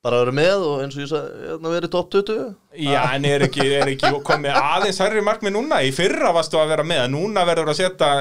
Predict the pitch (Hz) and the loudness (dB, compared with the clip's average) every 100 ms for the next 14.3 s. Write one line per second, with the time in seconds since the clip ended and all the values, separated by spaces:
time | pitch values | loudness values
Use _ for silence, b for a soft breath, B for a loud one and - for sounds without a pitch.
0 | 139 147 160 180 190 143 165 202 160 135 | -2 -4 0 0 0 0 0 0 0 -2
1 | 202 139 117 190 - _ 131 143 170 160 | 0 0 -2 -4 -8 _ 2 6 6 6
2 | 131 135 143 156 170 170 170 165 165 151 | 4 4 6 4 4 4 2 2 2 0
3 | 135 123 120 123 123 - 120 131 139 147 | 0 0 2 2 -2 -8 -2 4 4 4
4 | - - 107 147 143 151 147 151 151 143 | 0 -6 -4 -4 -2 -2 0 0 0 0
5 | 143 147 147 147 143 147 147 147 147 143 | 0 2 2 0 0 2 2 0 2 2
6 | - - - 165 165 190 185 170 175 170 | 0 -8 0 0 2 0 2 2 4 4
7 | 156 135 - 120 110 175 175 190 202 208 | 2 2 -2 -4 0 2 4 2 2 0
8 | 214 214 202 226 220 214 185 147 131 131 | 0 -2 2 2 2 2 2 0 0 -2
9 | - 135 135 120 117 127 135 135 85 - | -2 2 4 4 4 4 4 4 0 -6
10 | - 359 - - - _ 127 135 147 147 | -6 -6 -6 -8 -20 _ 0 0 2 2
11 | 151 151 143 139 127 113 113 120 120 147 | 2 2 4 4 4 2 2 2 4 4
12 | 131 123 120 110 117 135 135 170 196 196 | 2 2 2 2 4 2 4 4 4 4
13 | 196 196 185 185 180 180 180 180 175 175 | 4 4 4 4 2 -2 -4 -2 0 2
14 | 175 160 156 | 4 4 4